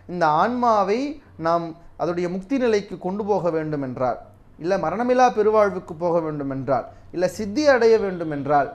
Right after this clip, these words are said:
என்ன செய்யணுங்கிறார்னா, கடவுள் அருளும் வேண்டும், நம்முடைய முயற்சியும் வேண்டும். அப்ப கடவுள் அருள் எவ்வளவு தூரம் வரும்னா, அது குறிப்பிட்ட தூரம் தான் வரும். அதான் கீழே இருக்க திரையை மட்டும்தான் அது விளக்கும். ஆனா மேல இருக்க திரையை விளக்கணும்னா இந்த ஆன்மா சுயமாக முயற்சி செய்ய வேண்டும்னு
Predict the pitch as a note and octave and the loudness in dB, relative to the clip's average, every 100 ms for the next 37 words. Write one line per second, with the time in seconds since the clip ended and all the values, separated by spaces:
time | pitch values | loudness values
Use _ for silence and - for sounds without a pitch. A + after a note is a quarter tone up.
0 | - D3+ G#3 C4 G3+ F#3 F3+ E3+ D#3 C#3+ | -6 -4 -2 -4 -4 -4 -4 -6 -4 -2
1 | A#2+ B2+ C3+ C3 - - - E3 A3+ B3+ | -4 -4 -4 -6 -10 -10 0 4 4 4
2 | B3 E3+ E3 G3+ B3 A3 F3+ E3 D3 D3 | 2 2 2 0 -2 -2 -2 -2 -2 -4
3 | C#3 - C#3+ F#3+ A3+ A3+ G3+ E3 F3 - | -6 -8 -8 0 0 0 -2 -4 -6 -8
4 | D#3+ E3+ D3+ B2+ B2 A#2+ - - C#3+ D3 | -10 -8 -6 -6 -8 -12 -16 -6 -4 2
5 | E3 G#3 C#4+ C#4 A3 A3 G3 G#3+ A#3+ G#3+ | 4 4 4 4 6 6 4 2 2 2
6 | F3+ D3+ D3+ D3 C#3+ C#3+ - - - C#3+ | 2 0 0 0 0 -2 -6 -14 -8 -4
7 | D3 F3+ G3+ A3+ F#3 E3 D#3+ D3+ C3 E3+ | -4 -4 -6 -6 -6 -4 -2 -2 -2 -4
8 | E3 C#3+ - - C3+ E3 - - - A#3+ | -2 -6 -10 -20 -6 -4 -6 -8 0 2
9 | A3+ F#3 F3 E3+ E3+ E3 D#3 D3 F3 G3+ | 2 0 -4 -2 -2 -4 -6 -6 -6 -6
10 | D3+ D3 E3 - - _ C#3+ D3+ D3+ D#3 | -4 -6 -6 -10 -18 _ -6 -4 -2 0
11 | A#3+ D4+ C#4 B3 F#3+ G#3 G3+ F#3+ E3 F3+ | 2 4 4 2 0 0 2 2 2 0
12 | F3+ D#3+ C#3+ C#3 D3+ C#3+ - _ E3+ A#3 | -2 -6 -4 -2 -2 -4 -10 _ -2 0
13 | C#4 C#4+ C4 B3+ C4 C4+ B3+ A#3 A#3 A#3 | 4 4 6 4 2 0 0 0 0 2
14 | A3+ G3+ G#3 G3+ G#3 G#3 G3 F3+ E3+ D3+ | 4 2 0 -2 -4 -6 -6 -4 -2 -4
15 | D#3 D3+ D#3 | -4 -6 -6